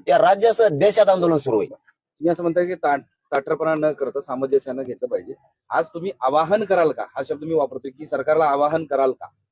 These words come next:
Speaker 1: मी परवाच केलंय, विनंती केली की तुम्ही आमच्याकडून सुरू आहेत, पण कोणतरी म्हणलं ते बंद केलं, म्हणलं बंद तर बंद, चल कर बंद,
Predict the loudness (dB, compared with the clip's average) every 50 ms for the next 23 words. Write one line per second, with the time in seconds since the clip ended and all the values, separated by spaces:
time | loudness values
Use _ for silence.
0 | _ _ _ _ _ _ _ _ _ _ _ _ _ _ _ _ _ _ _ -8
1 | -8 -2 0 2 2 4 2 2 2 0 0 0 2 0 -2 -4 _ _ _ _
2 | _ _ _ _ _ _ _ _ _ -6 -2 -2 -2 -2 -4 -8 -10 -6 -4 -4
3 | -4 -6 -8 _ _ _ -20 _ _ _ _ _ _ _ _ _ _ -20 -8 -4
4 | -2 0 2 2 2 2 0 -6 _ _ _ -4 -2 -2 0 0 0 0 0 -2
5 | -4 -6 -12 -18 -18 -12 -6 0 2 2 2 2 0 -4 -8 -8 -8 -4 -4 -2
6 | -2 -2 -4 -4 -2 -4 -4 -6 -8 _ _ _ _ _ _ _ _ _ _ -2
7 | -2 0 2 2 2 2 2 0 -2 0 -2 0 0 0 0 0 0 0 0 0
8 | 0 0 0 0 0 -2 -2 0 0 -2 0 0 -2